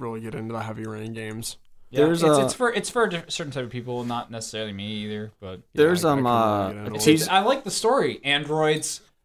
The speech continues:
Speaker 2: Um, I like the idea of androids really, um, you know, fighting, you know, trying to figure out if they're human or not. Like that, that sort of dichotomy. Like, what does it take to become a human? How far,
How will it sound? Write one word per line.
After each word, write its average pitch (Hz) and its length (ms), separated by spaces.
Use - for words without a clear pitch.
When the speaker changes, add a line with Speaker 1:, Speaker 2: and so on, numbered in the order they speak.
Speaker 2:
Um, 120 360
I 127 100
like 180 240
the 170 120
idea 135 320
of 117 140
androids 123 500
really, 113 460
um, 101 320
you 113 100
know, 101 140
fighting, 104 640
you 113 40
know, 101 120
trying 110 200
to 107 40
figure 104 200
out 101 80
if 95 100
they're 92 100
human 101 280
or 95 100
not. 92 260
Like 95 180
that, 104 200
that 110 160
sort 123 240
of 101 80
dichotomy. 98 540
Like, 92 120
what 113 300
does 110 160
it 95 140
take 101 260
to - 60
become 101 240
a 95 40
human? 92 480
How 104 180
far, 90 580